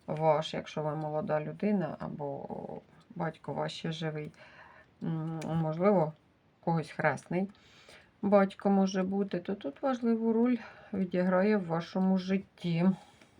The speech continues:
Так, з наколоди приберу. А що тут підказочка? Будете співпрацювати з ним, щось запропонує вам. Можливо, дохід, е, от щось будете робити в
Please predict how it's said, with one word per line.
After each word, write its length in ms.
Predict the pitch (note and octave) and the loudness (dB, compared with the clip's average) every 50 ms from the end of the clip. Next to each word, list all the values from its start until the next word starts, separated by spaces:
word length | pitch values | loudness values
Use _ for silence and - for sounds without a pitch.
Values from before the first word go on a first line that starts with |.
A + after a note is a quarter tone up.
| - - - _ - - _ _ _ - - - - _ _ _ _ _ _ _ _ _ _ - - - _ _ _ _ - - | -20 -20 -20 _ -20 -20 _ _ _ -20 -20 -20 -20 _ _ _ _ _ _ _ _ _ _ -20 -20 -20 _ _ _ _ -14 -12
Так, 380 | - G#3 A3+ - - - - - - - _ _ _ _ _ _ _ _ _ _ _ _ _ _ _ _ _ _ - - - - | -10 -8 -8 -10 -12 -16 -20 -20 -20 -20 _ _ _ _ _ _ _ _ _ _ _ _ _ _ _ _ _ _ -20 -20 -16 -12
з 20 | G3 | -8
наколоди 760 | F3 F3 F3 E3 - - - E3 D#3 - F#3+ F3+ - - - - | -6 -6 -6 -8 -8 -10 -8 -6 -6 -6 -6 -6 -6 -8 -8 -8
приберу. 560 | - E3+ E3+ E3+ F3+ F3 F#3 G3+ A3 A#3 A#3+ A#3 - - _ _ _ _ _ _ - _ _ _ - - _ _ | -10 -10 -8 -4 -2 -2 -2 0 0 0 -2 -2 -6 -12 _ _ _ _ _ _ -20 _ _ _ -20 -20 _ _
А 160 | G3+ G3 F#3 F#3+ | -8 -8 -8 -8
що 320 | - - - - - F3 | -10 -12 -12 -8 -8 -8
тут 400 | E3 - - - - - - - - | -8 -10 -14 -18 -18 -20 -20 -12 -10
підказочка? 1120 | - F#3 - - - - - - E3+ E3+ F3 F3+ - - - - - - F#3+ F3+ F#3 G3 G3 - - - - - - - - _ | -10 -10 -10 -12 -12 -8 -6 -6 -4 -6 -8 -10 -12 -14 -18 -16 -10 -8 -6 -6 -6 -8 -8 -12 -16 -20 -20 -20 -20 -20 -12 _
Будете 440 | - G#3 B3+ C#4+ D4+ D4+ D#4 D#4+ C#4+ | -2 2 2 2 2 2 0 -2 -4
співпрацювати 1080 | - - D4 C#4 C#4 - C4+ C4+ C4+ C4+ - - C4+ B3+ A#3+ G#3+ F#3 F3+ - F#3 F3+ | -4 -4 -4 -4 -2 4 4 6 6 4 2 -2 -2 2 2 2 2 2 0 -2 -2
з 60 | F3+ | -2
ним, 260 | F#3 F3+ E3+ E3+ E3+ E3+ | -2 -2 0 0 -2 -2
щось 220 | - - A#3 A3 | -2 -4 -4 -2
запропонує 800 | A#3 A#3+ A#3 A#3 B3 A3+ A3 - A#3 A3 A3 G#3 F#3+ F#3 E3+ E3 | 0 -2 -2 0 -2 -4 -2 0 0 2 2 2 2 0 0 -2
вам. 320 | D#3+ D#3+ D#3+ D#3+ E3 - - | -2 -2 -2 -2 -4 -2 0
Можливо, 600 | F#3+ G3+ G#3+ A#3 A#3+ B3+ A#3 G#3+ G3 F#3 F#3 F#3 F3+ | 0 2 2 2 2 2 0 0 2 4 4 4 4
дохід, 540 | F3 F#3 F#3 F#3+ - - B3+ C4 A#3+ - - | 2 0 -2 -2 -2 -4 -4 -4 -4 -4 -4
е, 300 | - - G3 F#3+ - - - - | -2 0 0 0 -2 -4 -6 -6
от 220 | - G#3 G#3 - | -6 -6 -6 -8
щось 300 | - - - C4 C4 A#3 | -10 -4 -2 0 0 0
будете 480 | G3+ G3 G#3 G#3 G3 G3 F#3+ - F#3+ F#3 | 0 0 0 0 0 0 -2 -2 0 0
робити 460 | F#3 F3+ F3+ F#3+ G#3+ G#3+ G#3+ G#3+ G#3 | 0 0 2 0 0 0 0 -2 -2
в 260 | F#3 E3+ F3 F#3 F#3+ | -2 0 -2 -2 -2